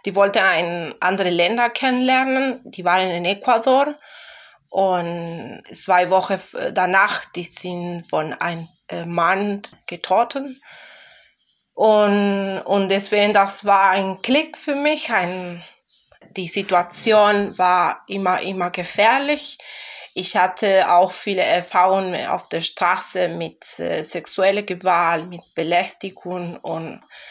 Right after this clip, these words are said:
auch in meiner Universität, auch in meinem Bezirk, in meinem Kiez. Und das ist, äh, immer, diese Situation hat eskaliert und deswegen, wir haben so, es war zweitausendfünfzehn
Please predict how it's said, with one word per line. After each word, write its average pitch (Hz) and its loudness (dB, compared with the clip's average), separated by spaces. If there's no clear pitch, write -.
auch 208 2
in 180 -2
meiner 156 -4
Universität, 156 -4
auch 202 2
in 170 -4
meinem 151 -8
Bezirk, 277 -2
in 175 -12
meinem 156 -8
Kiez. - -6
Und 180 -4
das 180 -2
ist, 196 -6
äh, 180 0
immer, 208 0
diese 185 -6
Situation 202 -2
hat 190 -6
eskaliert 180 -2
und 220 -8
deswegen, 185 -6
wir 175 -8
haben 175 -4
so, 175 -6
es 170 -8
war 185 0
zweitausendfünfzehn 240 -2